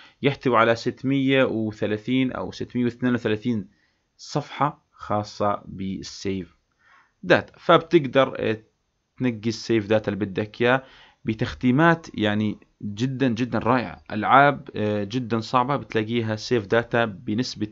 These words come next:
مية وستة بالمية، يعني تختيم فل الفل. فتدور أنت على اللعبة اللي بدك إياها. فطبعًا أحسن ما نضل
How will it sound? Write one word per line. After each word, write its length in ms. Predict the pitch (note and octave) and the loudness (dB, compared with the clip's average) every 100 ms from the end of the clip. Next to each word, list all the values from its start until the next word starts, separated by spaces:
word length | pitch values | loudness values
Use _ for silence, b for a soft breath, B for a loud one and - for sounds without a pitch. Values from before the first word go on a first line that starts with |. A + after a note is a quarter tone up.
| G#2 | -2
مية 340 | A2+ A#2+ A2+ | -2 0 -2
وستة 440 | A2 - A2+ - G2 | -4 -6 -8 -4 -4
بالمية، 420 | F#2+ G#2 A2 G#2 _ _ | -2 -4 -4 -10 _ _
يعني 300 | G2 F2+ G2+ | -8 -8 -8
تختيم 560 | G#2 G#2 - C3+ C3+ C3 | -10 -14 -6 -2 0 -2
فل 360 | - G#2 G2 | -6 -8 -6
الفل. 360 | F#2+ - - - b b b b b | -10 -10 -14 -16 b b b b b
فتدور 560 | - C4+ A3 A#3+ E3 E3 | 0 0 6 6 8 4
أنت 160 | C#3+ | 4
على 100 | A2 | 4
اللعبة 180 | G#2+ G#2 | 4 -2
اللي 180 | F#2 F2 | -6 -10
بدك 260 | - - - | -14 -18 -20
إياها. 160 | - _ B B B B B B B | -20 _ B B B B B B B
فطبعًا 1600 | _ G3 F#3 F#3 - - _ _ _ _ _ _ _ _ - B2 - | _ 6 8 6 4 -12 _ _ _ _ _ _ _ _ 0 2 2
أحسن 200 | - B2 | 0 0
ما 80 | A#2+ | 4
نضل 140 | B2+ | 4